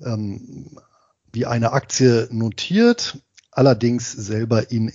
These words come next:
Geldwerte überwiegend veranlagt ist und eine Gesellschaft auch, in die ich selber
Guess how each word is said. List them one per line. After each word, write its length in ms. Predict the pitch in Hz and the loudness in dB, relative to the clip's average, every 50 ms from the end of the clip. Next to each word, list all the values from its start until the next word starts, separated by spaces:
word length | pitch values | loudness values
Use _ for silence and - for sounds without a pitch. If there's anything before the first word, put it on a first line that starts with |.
| - 104 95 92 | -8 -12 -6 -2
Geldwerte 1000 | 107 110 104 107 110 110 107 - - _ - 98 90 107 110 110 110 - - 110 | 0 2 2 2 2 0 -2 -4 -10 _ -14 -6 0 2 2 2 2 0 -2 -6
überwiegend 880 | - - 120 117 131 113 101 95 104 107 107 101 104 101 98 92 - | -4 -6 -2 2 2 2 2 2 2 0 0 0 0 -2 -2 -4 -6
veranlagt 800 | - - - - 104 - 113 107 135 165 165 165 165 156 - | -10 -8 -2 -2 -2 0 0 0 2 2 4 4 2 2 0
ist 240 | - 156 156 - - - - - - - - - - | -2 -2 -2 -2 -6 -12 -14 -12 -12 -12 -14 -10 -2
und 460 | - 170 233 247 - - - - - _ _ _ _ _ | 2 4 4 4 4 0 -4 -6 -10 _ _ _ _ _
eine 640 | - 139 139 139 143 147 147 151 151 151 147 143 139 | 0 2 4 6 6 6 4 4 4 4 4 4 4
Gesellschaft 640 | 139 143 117 110 120 135 - - - 143 131 - - | 4 2 2 2 2 0 0 0 -2 -2 -2 -2 -2
auch, 220 | 123 117 127 - - | -2 -2 -2 -2 -2
in 160 | - 117 113 | -4 -4 -2
die 260 | 107 113 117 120 - | -2 -2 -4 -4 -4
ich 160 | 117 117 - - | -8 -8 -8 -4
selber 600 | - 110 107 104 107 101 113 120 123 127 120 | -2 0 0 2 2 4 4 4 4 4 0